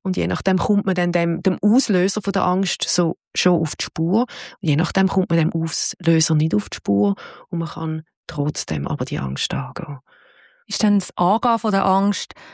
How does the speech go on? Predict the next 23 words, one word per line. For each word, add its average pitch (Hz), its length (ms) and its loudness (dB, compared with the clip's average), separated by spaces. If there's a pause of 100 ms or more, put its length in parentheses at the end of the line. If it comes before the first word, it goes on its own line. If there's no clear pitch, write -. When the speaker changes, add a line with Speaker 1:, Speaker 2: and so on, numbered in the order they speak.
(140)
Speaker 2:
anders 240 560 4
jetzt - 320 -4
im 214 160 2
ersten 226 380 0
Fall 220 280 2
und 208 340 2
im 208 200 0
zweiten 202 360 0
Fall 190 220 0
von 190 140 -2
dem 190 440 2 (120)
Auslöser, 180 580 2
wo 175 80 0
du 165 140 -4
gesagt 170 400 -4
hast? 151 100 -6 (200)
Speaker 1:
Ja, 185 300 4
man 226 120 4
sagt - 240 0
grundsätzlich, 214 600 0
dass 196 260 -2 (640)
wenn 196 260 2
so 190 200 0